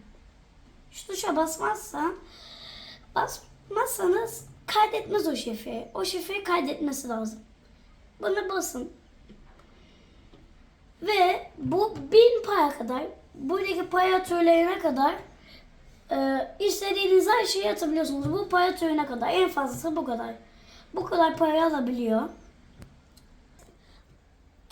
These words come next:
Evet arkadaşlar, şimdi de gerçek paralarla deneyelim bunları. Bir tane bozuk paramız, yeni beş lira,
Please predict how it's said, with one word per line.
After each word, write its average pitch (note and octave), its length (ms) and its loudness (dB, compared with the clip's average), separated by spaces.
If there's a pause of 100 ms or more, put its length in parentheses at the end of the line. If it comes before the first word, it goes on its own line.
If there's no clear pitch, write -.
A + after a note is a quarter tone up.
(120)
Evet F#4 220 2 (140)
arkadaşlar, C#4+ 680 -2 (260)
şimdi G#4 360 2
de E4 380 4
gerçek E4 420 4
paralarla F4 640 4 (240)
deneyelim G#3+ 540 2
bunları. A3 460 0 (400)
Bir G4+ 100 -2
tane F4 260 2
bozuk E4+ 300 0
paramız, C4 520 -4 (1040)
yeni E4 300 4
beş A#3+ 360 -4
lira, C4+ 300 -4